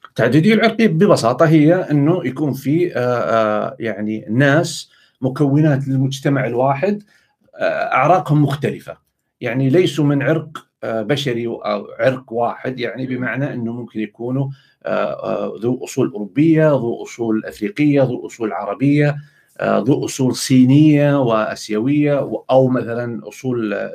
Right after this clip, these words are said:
Speaker 1: من الاتحاد السوفيتي السابق، اللي الدول اللي، اللي هي أصولها مثلًا، آه، سلافية وكذا. فهذه هي ال-، هذه هي ال-، آه، الإش-، الإشكالية اللي إنه نفرق ما، ما بين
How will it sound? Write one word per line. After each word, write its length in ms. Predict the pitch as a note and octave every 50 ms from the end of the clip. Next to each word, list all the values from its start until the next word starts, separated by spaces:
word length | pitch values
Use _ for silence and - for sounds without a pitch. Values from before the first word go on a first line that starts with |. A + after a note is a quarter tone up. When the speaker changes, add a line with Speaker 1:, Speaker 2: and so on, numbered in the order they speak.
| - - -
Speaker 1:
من 100 | G#2 G#2
الاتحاد 340 | G2+ G#2 _ - - - G#2+
السوفيتي 340 | - - G#2+ G#2+ G#2+ G#2 -
السابق، 480 | - - - A#2+ A2+ G#2+ F#2+ F#2 -
اللي 160 | G2 F#2 G2 G2
الدول 300 | F#2+ - A2+ A2 G#2+ G#2
اللي، 260 | G2 F#2+ G2 G2+ G2+ _ - - - - - - _ -
اللي 260 | - G2+ G#2+ A2+ A#2
هي 100 | A2+ G#2+
أصولها 420 | - - - - B2+ A#2 G2+ G#2 G2+
مثلًا، 460 | G#2+ G#2 G#2 G2+ G2+ G2+ G2+ G2+ G2+ G2
آه، 340 | G2 F#2+ F#2+ G2 F#2+ F2+
سلافية 880 | F2+ - - - C3+ A#2+ - A2 A2 B2+ C3 C3 C3 B2 A#2+ A2+ A2 A2
وكذا. 520 | G#2+ - - - B2+ B2+ B2 D3+ E3 - - - _ _ _ _ _ _ _ _
فهذه 680 | - B2+ C3+ C#3 C3 C#3 F3 A3 A#3 G#3+ G3+ F3 F3 F#3
هي 140 | F3+ F3 D#3+
ال-، 260 | D3+ D3 C#3+ C#3 C#3+ -
هذه 240 | - D#3+ E3+ D#3+ E3
هي 180 | C#3+ D3+ D3
ال-، 200 | C#3 B2+ B2+ A#2+ A#2+
آه، 640 | A#2 A#2 A2+ A2 G#2+ G#2 G2+ G2+ G2 - - - -
الإش-، 320 | E2+ - - - G#2+ -
الإشكالية 640 | - G#2+ G#2 A2 - - - A#2+ A2+ A#2+ A#2 G#2 G#2
اللي 500 | C3+ C3+ D3+ D#3+ E3 E3+ E3+ F#3+ - - _ _ _ _ _ _ _ _ _ _ - _ - -
إنه 140 | C#3 C#3+
نفرق 440 | C3 C3+ C3+ F#3 F3+ D#3+ E3 C#3 A#2
ما، 220 | C3+ C#3+ C#3+ C#3 -
ما 260 | - B2+ B2+ C3 C3+
بين 480 | C3 C#3 D#3 D#3 D3 C#3+ D3 D3 D3